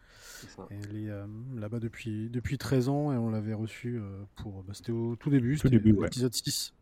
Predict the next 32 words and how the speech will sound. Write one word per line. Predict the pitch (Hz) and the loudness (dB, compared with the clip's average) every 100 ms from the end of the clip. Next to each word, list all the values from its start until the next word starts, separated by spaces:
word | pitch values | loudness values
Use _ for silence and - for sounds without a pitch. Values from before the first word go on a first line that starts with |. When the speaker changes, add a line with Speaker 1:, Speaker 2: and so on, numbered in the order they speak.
| - - - - - | -20 -16 -10 -10 -8
Speaker 1:
Donc | 101 | -8
pareil, | 90 95 120 | 0 2 2
Speaker 2:
Donc, | 113 | 0
Speaker 1:
je | |
Speaker 2:
euh, | 98 | -2
Speaker 1:
l'avais | 90 90 90 85 85 85 82 | -2 -4 -4 -6 -10 -12 -14
vue | 82 92 98 | -12 -8 -8
gra-, | 92 92 | -6 -8
enfin, | - 92 85 82 | -6 -8 -8 -12
connue | - 101 104 | -10 -6 -4
grâce | 95 98 - | -2 -2 -2
à | 90 | -4
vous, | 120 | -2
et | 127 | -2
en | 98 | -4
plus | - 123 | -6 -6
elle | 104 | -6
travaille | 104 107 | -2 -2
avec | 104 | -2
Alexandra, | 101 - 110 98 87 - - | -4 -4 -6 -8 -12 -16 -14
donc, | 92 85 87 | -14 -14 -16
euh, | 82 | 2
Speaker 2:
Oui. | 139 135 120 - _ _ _ | 6 6 6 -6 _ _ _
Ouais. | 123 | 0
Speaker 3:
Mm. | 135 | 2
Speaker 2:
Donc, | - - - - - - - | 0 -6 -12 -16 -18 -20 -20
euh, | - - - - - | -20 -20 -20 -20 -14
Speaker 1:
et | 98 | -12
ça | - | -8
a | 92 | -8
été, | 92 104 98 | -6 -6 -6
euh, | 90 87 | -8 -10